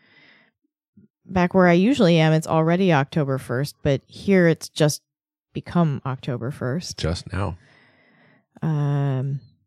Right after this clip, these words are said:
Speaker 1: we have made it past the first frost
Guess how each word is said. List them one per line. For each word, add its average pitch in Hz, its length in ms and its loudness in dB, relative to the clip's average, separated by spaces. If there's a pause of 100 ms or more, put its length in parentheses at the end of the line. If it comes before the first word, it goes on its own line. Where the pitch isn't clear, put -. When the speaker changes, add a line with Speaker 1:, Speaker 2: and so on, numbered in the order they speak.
(160)
Speaker 1:
we 202 180 4
have 208 180 4
made 202 260 6
it 202 100 0
past 190 360 2
the 180 100 2
first - 600 -2
frost - 540 -2